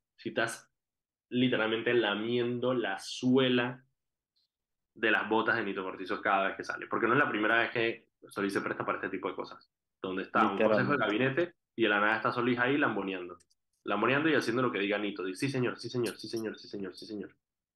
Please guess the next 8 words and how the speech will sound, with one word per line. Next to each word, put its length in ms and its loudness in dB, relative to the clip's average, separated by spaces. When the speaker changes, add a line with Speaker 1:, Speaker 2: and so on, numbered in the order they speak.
Speaker 1:
Me 60 -12
parece 300 -6
asqueroso. 800 -6
¿Tienes 200 2
algo 160 2
más, 120 2
Mauricio? 340 4
Speaker 2:
Exacto. 480 -6